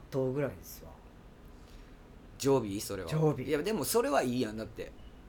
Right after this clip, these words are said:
Speaker 2: うん。
Speaker 1: なんか、逆に物いっぱいあると、「え、はよ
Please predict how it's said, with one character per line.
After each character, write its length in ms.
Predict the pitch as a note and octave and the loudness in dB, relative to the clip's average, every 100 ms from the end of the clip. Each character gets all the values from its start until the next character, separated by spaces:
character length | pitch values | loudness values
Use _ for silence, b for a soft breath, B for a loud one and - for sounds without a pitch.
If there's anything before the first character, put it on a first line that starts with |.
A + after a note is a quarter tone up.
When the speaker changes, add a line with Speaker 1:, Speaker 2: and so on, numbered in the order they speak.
| - - - - - - | -20 -20 -20 -20 -20 -14
Speaker 2:
う 40 | G#2 | -10
ん。 140 | F#2 C2+ - - - - - - B B B F3+ | -10 -12 -14 -16 -16 -18 -18 -18 B B B 2
Speaker 1:
な 80 | |
ん 40 | F#3+ | 4
か、 80 | C#3+ | 6
逆 320 | A#3+ C#4+ D#4+ | 6 6 4
に 200 | D4 B3 - | 2 0 2
物 240 | A3+ D#4 | 8 10
い 40 | F#3+ | 8
っ 20 | |
ぱ 200 | - A3 | 6 4
い 0 | |
あ 40 | D3+ | 4
る 100 | C#3 | 2
と、 180 | C#3+ E3 | 2 2
「え、 40 | |
は 220 | D#3+ G3+ | 0 0
よ 120 | B3+ | 0